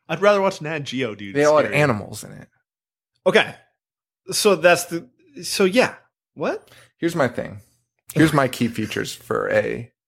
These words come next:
Speaker 2: creature feature.
Speaker 3: It has to have a fucking creature in it. <laughs>
Speaker 2: Not human, right? Can we agree on that?
Speaker 3: Right. So they all had animals in it.
Speaker 2: Right. Could
Speaker 3: So
Speaker 2: be
Speaker 3: I
Speaker 2: animals or monsters. Do you agree with that?
Speaker 1: Yes.
Speaker 3: M-, maybe. Is a werewolf a monster?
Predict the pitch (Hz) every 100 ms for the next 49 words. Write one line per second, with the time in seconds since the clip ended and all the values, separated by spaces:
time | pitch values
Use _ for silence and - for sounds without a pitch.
0 | _ _ _ - - - - - 143 147
1 | 127 - 170 165 135 - 196 - 98 87
2 | 73 _ _ _ - 135 - - _ _
3 | _ 139 165 - 127 95 - 104 110 117
4 | 110 _ - 123 123 127 123 117 175 113
5 | - 120 127 127 127 131 - 90 - -
6 | - _ - 147 131 175 185 151 147 113
7 | 98 - 107 - - _ _ _ _ -
8 | 117 123 117 123 143 - _ 117 95 -
9 | _ _ _ 127 _ _ _ _ _ -
10 | 135 139 139 _ _ _ _ 131 107 -
11 | _ _ _ _ _ _ _ _ _ _
12 | _ _ _ _ _ _ - 143 143 127
13 | 139 143 151 156 156 185 180